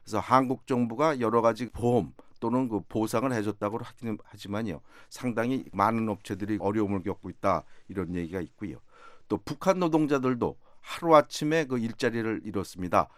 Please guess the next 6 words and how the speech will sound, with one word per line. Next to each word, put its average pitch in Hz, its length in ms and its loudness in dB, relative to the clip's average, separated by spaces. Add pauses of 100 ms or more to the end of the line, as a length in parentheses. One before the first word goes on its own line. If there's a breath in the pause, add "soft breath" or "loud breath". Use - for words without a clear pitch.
(120)
그래서 104 200 -4
한국 127 340 0
언론에 120 280 4
따르면 107 500 0 (400 soft breath)
북한 160 400 -4
노동자들, 123 600 0